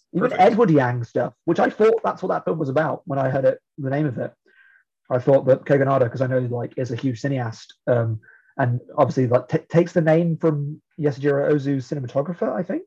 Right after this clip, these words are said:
Speaker 2: That sounds right. I would, I would, don't know off the top of my head, but that sounds right to me.
Speaker 1: So when I, 'cause I know it's not their name, so when I heard that they were making a film called After Yang, I was like,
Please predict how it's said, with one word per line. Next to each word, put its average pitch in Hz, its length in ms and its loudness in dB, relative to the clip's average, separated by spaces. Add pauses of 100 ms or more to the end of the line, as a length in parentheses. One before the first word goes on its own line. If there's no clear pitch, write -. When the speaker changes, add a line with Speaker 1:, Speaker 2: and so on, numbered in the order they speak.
(1200)
Speaker 2:
That 143 140 -6
sounds 226 280 -2
right. 135 280 -2 (260)
I 127 80 -8
would, 127 400 -8
I 139 80 -6
would, 135 240 -4 (480)
don't 180 140 -2
know 175 80 -2
off 151 100 0
the 160 80 -8
top 143 160 -2
of 143 40 -8
my 131 80 -8
head, 123 180 -6
but - 100 -16
that 117 140 -12
sounds 123 200 -8
right 117 180 -10
to - 60 -20
me. 113 200 -18 (680)
Speaker 1:
So 160 60 2
when 165 160 4
I, 160 140 4
'cause 147 220 -2
I 151 60 4
know 151 140 2
it's 143 160 -4
not 135 300 -2
their 131 180 0
name, 131 420 -2
so 143 120 -4
when 143 100 0
I 139 60 2
heard 135 260 -2
that 139 140 -4
they 135 80 4
were 131 80 0
making 131 220 -6
a - 20 -8
film 135 180 -6
called 139 100 -2
After 135 200 -4
Yang, 131 280 -2
I 127 60 0
was 127 140 -4
like, 131 180 0